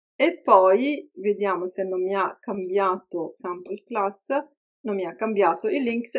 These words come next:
i links ce li ho già, ok? Adesso cominciamo la, la lezione di Meet, ok? Allora, se io vado qui e dico fammi partire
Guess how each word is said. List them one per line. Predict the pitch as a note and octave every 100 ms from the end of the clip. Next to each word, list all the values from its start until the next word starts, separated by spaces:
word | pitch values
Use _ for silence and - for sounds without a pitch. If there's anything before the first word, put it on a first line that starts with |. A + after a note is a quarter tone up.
| -
i | D4+
links | A3 G3 -
ce | - F#3
li | F3
ho | F#3
già, | F3 -
ok? | _ _ _ _ G3+ B3 - - - -
Adesso | D4 B3 - D4+ C#4 - _ _ _ _ _ _ _ _ _ _ _ _ - -
cominciamo | A#3 B3 D#4+ B3 F3+ G3+ A3+ -
la, | F#3 F#3 E3 E3 F3 E3+
la | G3+
lezione | G3+ G#3 - F#3+ F#3+ G3+
di | F3 F#3+
Meet, | F3+ D#3+ - - D#3 -
ok? | - G3 G#3 - - - _ -
Allora, | C4 F#3 D#3+ E3 - - -
se | - F4
io | C4+ B3 D4
vado | G#3 - G#3+ A3+ -
qui | G#3 E3 E3 A3 B3
e | F#3+ G3
dico | G3 G3 -
fammi | - G3 A3
partire | G3+ F#3+ _ G3 G3+ G#3 - -